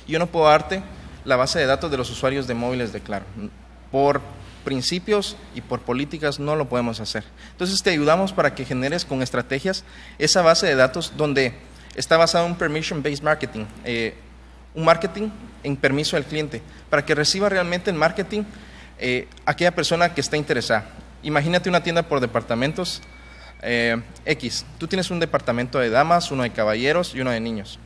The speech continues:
Tú como cliente llegas a la, a la tienda de, de departamentos, pero quieres recibir nada más mercadeo y ofertas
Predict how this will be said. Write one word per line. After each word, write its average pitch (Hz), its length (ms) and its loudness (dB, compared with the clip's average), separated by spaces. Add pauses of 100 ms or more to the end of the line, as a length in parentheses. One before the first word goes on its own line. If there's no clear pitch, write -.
(920)
Tú 139 100 -4
como 165 220 2
cliente 160 260 -2
llegas 156 240 2
a 160 40 2
la, 147 160 6
a - 240 -2
la 123 140 2
tienda 139 200 2
de, 139 300 4
de 113 160 -2
departamentos, 143 760 0 (280)
pero 160 160 0
quieres 170 180 4
recibir 170 340 -2
nada 170 180 4
más 151 360 2 (640)
mercadeo 165 500 6
y 165 80 2
ofertas 143 560 0